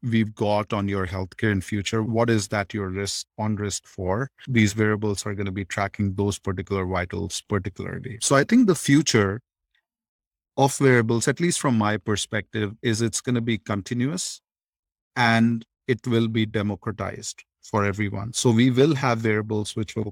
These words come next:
constantly pull data on all the consumers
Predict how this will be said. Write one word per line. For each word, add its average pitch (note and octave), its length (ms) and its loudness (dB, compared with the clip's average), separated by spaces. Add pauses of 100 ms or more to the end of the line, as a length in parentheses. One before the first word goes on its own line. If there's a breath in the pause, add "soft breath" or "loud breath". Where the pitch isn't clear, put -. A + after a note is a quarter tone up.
constantly G2+ 560 -4
pull G2+ 260 -2
data G2 500 -2
on A2 200 2
all A2 240 2
the A2 140 -4
consumers F#2+ 840 -4